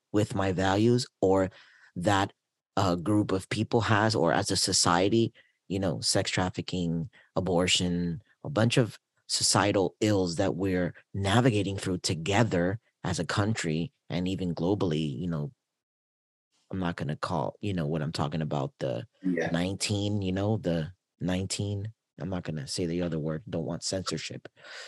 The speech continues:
Speaker 2: Yeah.
Speaker 1: Um, all, all of that, why are we angry? Well, it's calling us forth into action, one, which is why anger is
Speaker 2: Mm.
Speaker 1: present. And two,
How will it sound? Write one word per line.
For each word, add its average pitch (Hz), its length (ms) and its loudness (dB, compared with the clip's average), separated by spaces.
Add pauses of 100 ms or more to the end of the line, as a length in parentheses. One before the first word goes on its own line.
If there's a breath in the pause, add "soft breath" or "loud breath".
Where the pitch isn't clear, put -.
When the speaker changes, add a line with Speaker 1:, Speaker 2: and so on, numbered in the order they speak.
(240 loud breath)
Speaker 2:
Yeah. 101 380 8
Speaker 1:
Um, 95 240 0 (500)
all, 127 500 8
all 123 240 6
of 92 140 2
that, 107 340 2 (360)
why 120 300 4
are 123 100 6
we 110 260 2
angry? 101 540 0 (960)
Well, 98 400 0 (300)
it's 95 180 -4
calling 104 480 0
us 90 160 -2
forth 80 320 -2
into 90 260 -2
action, 78 460 -4
one, 76 580 -4 (120)
which 101 220 -4
is 85 120 -4
why 80 320 -2
anger 73 240 -2
is 90 100 2
Speaker 2:
Mm. - 60 -8
Speaker 1:
present. - 360 -6 (880 soft breath)
And 87 160 -4
two, 98 540 2